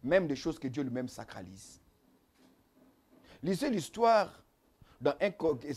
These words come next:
Samuel chapitre quinze, le verset trente. Comment est-ce que le prophète Samuel, lui qui avait oint et établi Saoul, tremble devant Saoul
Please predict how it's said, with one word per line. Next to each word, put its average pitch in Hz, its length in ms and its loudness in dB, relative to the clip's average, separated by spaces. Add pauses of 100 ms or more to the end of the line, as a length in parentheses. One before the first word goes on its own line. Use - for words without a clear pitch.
(160)
Samuel 160 300 0
chapitre 147 380 0
quinze, 185 440 -6 (200)
le 127 100 0
verset 135 300 2
trente. 208 420 -6 (540)
Comment 170 260 4
est-ce 254 360 2
que 247 280 4 (320)
le 160 160 4
prophète - 480 2
Samuel, 151 580 0 (200)
lui 214 260 2
qui 226 160 -2
avait 202 240 10
oint 196 400 4 (100)
et 196 160 10
établi 151 440 2
Saoul, 135 420 0 (320)
tremble 170 560 10 (540)
devant 147 260 4
Saoul 117 380 -6